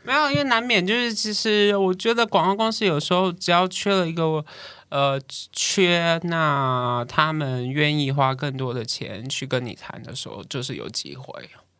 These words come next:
因为毕竟在这个产业里面，其实、哦，我不知道欸，我不知道两位怎么想欸，就是其实广告业是一个蛮高压的一个产业，就是尤其是你工时长，然后你又必须在很快的时间内产出东西来的时候，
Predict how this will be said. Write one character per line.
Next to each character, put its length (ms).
因 140
为 60
毕 240
竟 180
在 80
这 120
个 60
产 200
业 140
里 180
面， 520
其 160
实、 120
哦， 260
我 100
不 80
知 60
道 140
欸， 120
我 60
不 60
知 80
道 80
两 160
位 100
怎 80
么 80
想 200
欸， 100
就 140
是 180
其 260
实 280
广 200
告 80
业 80
是 100
一 60
个 100
蛮 220
高 240
压 240
的 140
一 100
个 100
产 380
业， 240
就 140
是 60
尤 120
其 220
是 180
你 160
工 240
时 180
长， 360
然 120
后 120
你 80
又 80
必 160
须 120
在 140
很 120
快 200
的 80
时 160
间 140
内 100
产 180
出 200
东 160
西 180
来 160
的 80
时 220
候， 280